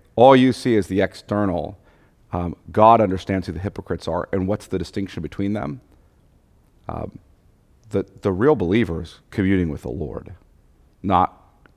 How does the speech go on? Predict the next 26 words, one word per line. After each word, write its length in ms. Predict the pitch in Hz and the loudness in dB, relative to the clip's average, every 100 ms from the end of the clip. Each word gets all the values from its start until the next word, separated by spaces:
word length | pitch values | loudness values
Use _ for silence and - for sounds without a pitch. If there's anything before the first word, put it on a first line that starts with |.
| _ | _
not 260 | 101 85 - | -2 -2 -4
with 240 | 82 - | -10 -10
the 80 | 73 | -10
world, 360 | 76 78 80 - _ _ _ _ _ _ _ _ _ _ _ _ _ | -6 -6 -8 -12 _ _ _ _ _ _ _ _ _ _ _ _ _
right? 260 | 85 82 - _ _ _ _ - | -8 -8 -10 _ _ _ _ 4
Um, 460 | 98 95 87 90 - - - - | 6 6 4 -6 -12 -18 -16 -16
so 540 | - 131 117 110 - - _ _ - | 2 8 8 8 4 -10 _ _ -2
we 220 | 104 131 | 6 6
understand 480 | 117 107 117 113 107 | 6 2 4 4 6
that, 380 | 98 - - _ _ _ _ _ _ - - | 4 2 -4 _ _ _ _ _ _ -16 -2
but 80 | |
you'll 120 | 117 113 | 2 4
never 200 | 117 104 | 4 2
see 180 | - | 0
it 60 | 110 | 0
externally. 640 | 104 - 107 98 78 80 87 _ _ _ _ _ _ _ - | 0 -2 -2 0 -4 -8 -14 _ _ _ _ _ _ _ -6
You 100 | 92 | -6
just 140 | 87 | -4
don't 220 | 95 85 | -4 -4
know 220 | 78 76 | -4 -4
it. 200 | 64 - - _ _ - _ - | -6 -14 -20 _ _ -20 _ 2
Um, 260 | 98 95 - | 4 4 0
that's 300 | - 117 - | 2 2 2
the 120 | - 110 | -8 -8
Christian 420 | - 123 - 90 | -6 -8 -6 -6
life, 420 | 117 - - - | -6 -10 -16 -20